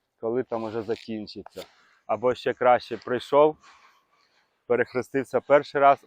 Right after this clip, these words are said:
і потім другий раз і пішов. А собі думав про свої речі, про свої серіали, які дивишся, про новини, які там дивишся, про, може, книжку, яку читаєш, художню.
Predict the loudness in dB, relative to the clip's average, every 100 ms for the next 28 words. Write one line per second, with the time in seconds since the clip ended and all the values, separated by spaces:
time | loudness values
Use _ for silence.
0 | -12 -4 -4 -2 -6 -2 -2 0 0 0
1 | -4 -10 -10 -8 -8 -10 _ _ _ _
2 | _ -6 -4 -2 -2 -2 -2 -2 -2 -4
3 | -6 -4 0 0 0 -6 -12 -8 -8 -6
4 | -4 0 4 4 2 -4 -8 -10 -8 -8
5 | -10 -14 -8 -4 -4 -6 -6 -4 -4 -4
6 | -6 -10 -16 -16 -16 -10 -8 -8 -10 -12
7 | -12 _ _ _ _ -10 -8 -6 -6 -8
8 | -8 -8 -8 -6 -6 -6 -12 -6 -2 -2
9 | -2 -8 -8 -6 -6 -12